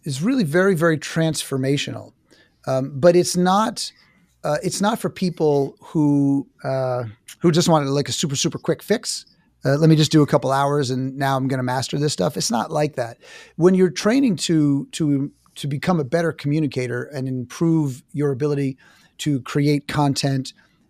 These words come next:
uh, to write scripts, to rehearse those scripts, uh,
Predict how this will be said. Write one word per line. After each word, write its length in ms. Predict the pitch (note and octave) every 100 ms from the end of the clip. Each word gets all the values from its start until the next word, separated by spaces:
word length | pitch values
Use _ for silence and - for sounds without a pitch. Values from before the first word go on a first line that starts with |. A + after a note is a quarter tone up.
| -
uh, 160 | B2+ A#2
to 160 | - B2
write 300 | C#3 C#3+ -
scripts, 680 | - D3 C#3 - - - - _ _ -
to 520 | - D3 C3 B2+ B2
rehearse 680 | C3 A#2+ - D3 D3 - - _
those 340 | C3 C#3+ C#3+
scripts, 600 | - D3 C#3+ C3 - - - - _ _ C3
uh, 220 | C3